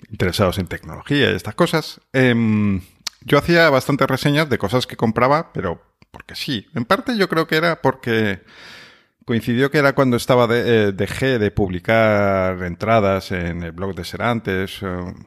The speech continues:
no por nada especial, sino, bueno, estaba menos presente en blogs, en redes,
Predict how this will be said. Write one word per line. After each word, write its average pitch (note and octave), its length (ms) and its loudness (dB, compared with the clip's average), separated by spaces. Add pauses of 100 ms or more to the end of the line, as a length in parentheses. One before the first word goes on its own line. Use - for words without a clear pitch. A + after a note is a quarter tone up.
(240)
no - 160 -16
por - 120 -12
nada G2 140 -2
especial, D3+ 340 -6
sino, G2 300 -4
bueno, G#2+ 360 -2
estaba A#2+ 300 2
menos C3 220 4
presente B2 460 -2
en G#2 120 0
blogs, B2+ 400 0
en G#2 120 -6
redes, C3 420 -2